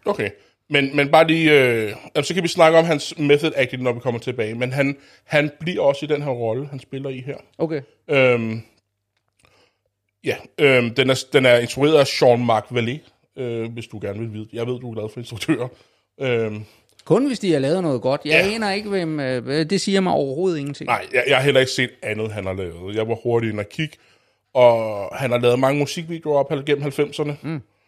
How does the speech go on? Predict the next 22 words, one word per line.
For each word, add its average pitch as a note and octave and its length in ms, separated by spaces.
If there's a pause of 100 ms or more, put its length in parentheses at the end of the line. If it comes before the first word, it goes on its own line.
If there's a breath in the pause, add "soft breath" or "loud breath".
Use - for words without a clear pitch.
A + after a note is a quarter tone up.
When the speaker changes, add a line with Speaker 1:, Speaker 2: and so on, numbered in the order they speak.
(300)
Speaker 1:
Øhm, A#2+ 500 (420 loud breath)
og A#2+ 140
så C3+ 220
har C3 180
han A#2 260
lavet... G#2+ 260
Jeg, A2 80 (640)
nogle, G2+ 360 (160)
nogle F#2 240 (160)
film, - 280 (300)
som A2 160
ikke A#2 160
er C#3 40
Hollywood-film. C#3+ 600 (480 soft breath)
Øh, A#2 160
jeg G#2 100
kan F#2+ 100
ikke F2 140
huske, F2+ 160
hvad F2 80
de E2+ 80
hedder. F#2 160